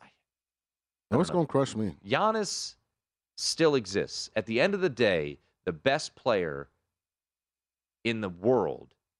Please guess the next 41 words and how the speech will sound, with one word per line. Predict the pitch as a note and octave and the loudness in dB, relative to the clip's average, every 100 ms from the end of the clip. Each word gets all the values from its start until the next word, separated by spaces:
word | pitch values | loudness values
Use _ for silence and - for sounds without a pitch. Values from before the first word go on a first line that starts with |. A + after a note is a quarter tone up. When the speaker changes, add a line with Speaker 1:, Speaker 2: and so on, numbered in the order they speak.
| _ | _
Speaker 1:
is | G2 E2+ | -8 -6
on | F#2+ F#2 | -8 -6
the | F2+ | -6
Milwaukee | E2+ D2+ D2 C#2+ | -6 -6 -6 -12
Bucks. | C2+ _ _ _ _ _ _ - | -18 _ _ _ _ _ _ -16
Speaker 2:
Yeah. | G#1+ - _ - | -14 -16 _ -12
Speaker 1:
And | E2 | -8
that's | F#2+ G2+ | -4 -2
what | |
it | F#2 | -2
comes | F#2 E2+ | -4 -6
down | D#2 C2+ | -6 -8
to. | - - | -10 -12
And | E2+ | -8
he's | F#2+ F#2+ | -8 -6
playing | - A#2+ F2+ | -2 -2 -2
like | C#2+ C2+ | -10 -16
it | C2 | -10
right | C#2 - | -10 -10
now. | C2+ - _ | -18 -18 _
And | F2 | -16
he's | F2 A#2+ A2+ | -6 -6 -4
playing. | - A2 - _ - | -2 -2 -4 _ -2
Look, | G2+ - _ G2 | -2 -4 _ _
Boston, | C3+ E3 - F3+ F3 F3 _ _ _ _ _ | 0 0 -2 -6 -6 -8 _ _ _ _ _
in | A2 G#2 | -8 -4
recent | B2 D#3+ - B2+ | -2 -2 -4 0
memory, | B2 A2 F#2 E2 D#2+ _ _ - | 0 0 -4 -6 -10 _ _ -6
in | G#2+ | -2
these | C#3 - | -2 0
closeout | C#3 C#3+ C3 B2 B2 | 2 2 2 0 -2
games | G2+ E2 B1+ _ - - _ _ _ _ | -6 -12 -14 _ -20 -20 _ _ _ _
against | F2+ F2 E2 D2+ - _ _ | -8 -6 -8 -8 -14 _ _
LeBron | D2+ G#2 C3 C3+ | -6 0 2 0
in | C3+ | -2
twenty | - C3 B2 | -4 -4 -2
eighteen, | A#2 A#2 - G2 D#2+ | -2 -6 -8 -12 -12
LeBron | C#2+ D2 G#2 B2 | -12 -2 2 2
in | B2 | 0
twenty | A2+ A#2+ A#2+ | -4 -6 -6
twelve | G#2+ A2 F2+ C#2 | -4 0 0 0